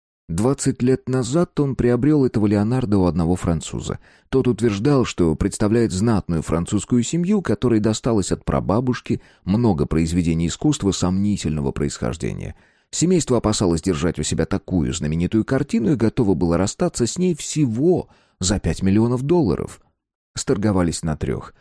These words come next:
Сущие гроши, если она действительно настоящая. Но он до сих пор не смог найти этому доказательств. Сколько раз он ездил в Париж, чтобы постоять в Лувре перед точно такой же картиной, пытаясь найти какие-нибудь отличия,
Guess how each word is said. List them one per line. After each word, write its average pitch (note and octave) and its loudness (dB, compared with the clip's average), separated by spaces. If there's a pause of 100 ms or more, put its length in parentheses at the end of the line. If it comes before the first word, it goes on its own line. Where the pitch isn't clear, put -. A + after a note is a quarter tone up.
(160)
Сущие G#2 2
гроши, G#2 0
если C#2 0
она D2 0
действительно D2+ -2
настоящая. D#2+ -2 (400)
Но A2+ 2
он C3 0
до C3 2
сих - -2
пор D3+ 0
не C3+ -2
смог A2+ -4
найти G2+ 0
этому E2+ 0
доказательств. - -6 (420)
Сколько - 0
раз C3 2
он F2 0
ездил F2+ 2
в - -10
Париж, F#2+ 2
чтобы B1+ -4
постоять D2 -2
в C2 -4
Лувре G#2 0 (300)
перед - 0
точно - -2
такой - 0
же E2+ -2
картиной, D#2+ -4
пытаясь - -2
найти G2 -2
какие-нибудь G2 0
отличия, A#1+ -4